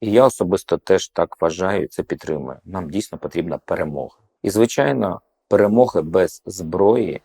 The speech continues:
без забезпечення наших військових всіми необхідними засобами, щоб розбити російських окупантів на полі бою, вона неможлива. Але мені не хочеться бути людиною, яка наганяє зраду.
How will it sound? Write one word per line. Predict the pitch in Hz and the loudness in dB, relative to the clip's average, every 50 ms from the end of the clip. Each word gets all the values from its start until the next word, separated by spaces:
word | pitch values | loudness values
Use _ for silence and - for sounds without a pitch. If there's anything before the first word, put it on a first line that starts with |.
| _ _ - | _ _ -4
без | 92 90 85 - - | -2 -2 -2 -2 -6
забезпечення | - 85 92 95 85 101 - - - 98 90 - - - 78 80 80 | -10 -6 -4 -4 -2 -4 -4 -2 -2 -2 -2 -2 -4 -10 -8 -8 -6
наших | 80 - 80 - - - - _ - 95 | -6 -6 -6 -8 -8 -12 -16 _ -10 -10
військових | 90 - - - 98 85 76 71 - - | -10 -10 -4 -2 0 0 0 0 -4 -6
всіми | - - - - - 110 101 85 76 71 - _ _ _ _ _ - | -10 -20 -12 -6 -4 -4 -2 -4 -6 -10 -12 _ _ _ _ _ -6
необхідними | 95 - - - 104 95 82 80 76 80 82 76 | -6 -6 -4 -4 -4 -4 -4 -4 -6 -6 -6 -2
засобами, | 78 107 127 - - - 85 76 71 67 69 - - _ _ _ _ _ _ _ _ | 0 0 0 0 0 -6 -6 -6 -6 -6 -8 -12 -16 _ _ _ _ _ _ _ _
щоб | - - 92 76 73 | -6 -4 -4 -2 0
розбити | 82 101 92 98 101 90 98 90 - - 80 | 2 2 2 2 4 4 4 2 2 2 -2
російських | 82 82 - - - - - - - - - | -2 -2 -2 -4 -8 -8 -6 -8 -8 -4 -4
окупантів | 90 - - 87 82 80 - - 78 | -4 -2 0 -2 -2 -2 -4 -8 -8
на | 78 82 80 | -6 -6 -6
полі | - - 85 80 82 | -4 -4 -4 -4 -4
бою, | 80 82 110 143 156 120 - - _ _ _ _ _ _ _ _ _ - | -4 -4 -4 -4 -4 -4 -6 -10 _ _ _ _ _ _ _ _ _ -12
вона | 90 98 117 127 | -6 -2 0 0
неможлива. | 110 95 90 92 85 - 82 76 73 69 64 - - _ _ _ _ _ _ | 0 0 -2 -4 -6 -6 -6 -8 -8 -8 -10 -12 -18 _ _ _ _ _ _
Але | - 104 107 110 120 131 139 147 151 147 143 131 - _ _ | 2 4 6 8 8 8 8 8 8 6 4 2 0 _ _
мені | - 110 110 120 143 160 | -4 -2 0 2 2 2
не | 160 143 | 2 2
хочеться | - - 147 127 - - 90 - - - - 92 87 82 | 4 6 4 4 4 0 -8 -8 -6 -2 0 2 2 2
бути | 82 92 107 101 - - 92 | 0 0 -2 -2 -2 -2 -2
людиною, | 92 98 101 120 165 185 175 139 113 98 92 90 | 0 0 0 0 0 -2 0 0 0 0 0 0
яка | 87 90 92 92 - - 113 113 113 113 110 107 104 101 98 95 90 87 85 - - _ _ _ - | 2 2 0 0 0 0 2 2 4 4 4 4 4 4 4 4 2 2 0 -2 -4 _ _ _ -12
наганяє | - 90 92 95 87 80 87 92 98 107 113 110 101 92 85 | -8 -6 -4 -4 -4 -2 -4 -4 -2 0 0 0 2 0 0
зраду. | 78 82 87 85 87 82 76 - - - - | -2 -2 -2 2 4 4 2 2 -2 -8 -18